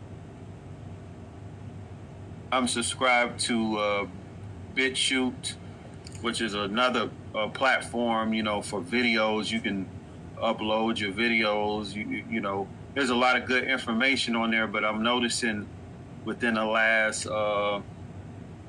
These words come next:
year that the audio as well as, uh,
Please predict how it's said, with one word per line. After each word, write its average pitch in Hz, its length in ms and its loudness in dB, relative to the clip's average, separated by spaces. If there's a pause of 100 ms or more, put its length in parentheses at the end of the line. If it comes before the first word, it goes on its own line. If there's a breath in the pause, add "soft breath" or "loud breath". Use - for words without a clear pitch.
(120)
year 123 540 4 (1160)
that 113 420 2 (800)
the 110 160 -2
audio 123 800 4 (1040)
as 107 160 -2
well 120 240 4
as, 113 180 0 (140)
uh, 104 160 0